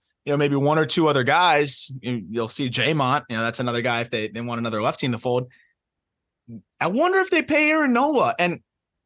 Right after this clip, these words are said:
I'll be honest, I, I, this is a guy that's broke all of our brains. You talk about the expected stats, the inconsistency, but consistently at least available and never giving you, you know, bad seasons. It's just sometimes you're like, "Man, he's better than that."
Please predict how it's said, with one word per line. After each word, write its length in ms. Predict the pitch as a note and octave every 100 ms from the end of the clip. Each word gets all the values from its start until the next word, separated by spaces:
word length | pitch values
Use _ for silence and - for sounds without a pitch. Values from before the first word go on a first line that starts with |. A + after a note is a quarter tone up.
| _ - G3+
I'll 120 | A#3+
be 100 | A3
honest, 300 | G#3 F3 -
I, 180 | F3+ - -
I, 360 | D#3+ F#3+ E3+ _ _ _ _ _ -
this 100 | G3
is 80 | G#3
a 60 |
guy 160 | F#3+ F#3+
that's 200 | E3 -
broke 320 | - D3+ D3
all 200 | C#3 D3
of 40 |
our 120 | D3 B2+
brains. 500 | B2+ C3 C3+ B2+ C3
You 180 | A#2+
talk 220 | A#2 C3 C3
about 180 | B2
the 60 | A#2+
expected 400 | A2+ D#3+ C3+ B2+
stats, 560 | - C#3+ C3+ C3+ - - - -
the 140 | D#3+
inconsistency, 760 | F3 F3+ D3+ D#3 D#3 D3+ - D#3
but 200 | D3 -
consistently 720 | D3+ - F3+ - E3+ D3+ D3+
at 160 | C#3+ B2+
least 280 | D3+ C3+ -
available 760 | D3+ B2+ C#3+ C#3+ D3 D#3+ E3+ - _ _ _ _ _ _ -
and 180 | G3
never 260 | G3 F#3+ F#3+
giving 300 | E3 D#3 D3+
you, 280 | C#3 C3+ C3 _ -
you 80 | C#3
know, 20 |
bad 440 | B2+ C#3 D#3 G#3
seasons. 540 | - B2+ G#2 G#2 B2 D#3
It's 80 | E3+
just 160 | D#3
sometimes 380 | D#3 D3 D3+ C#3
you're 80 | C#3
like, 100 | E3+
"Man, 240 | C#4+ F#3+
he's 140 | B2 -
better 240 | A3+ G3
than 140 | C3
that." 200 | G#2 D#2+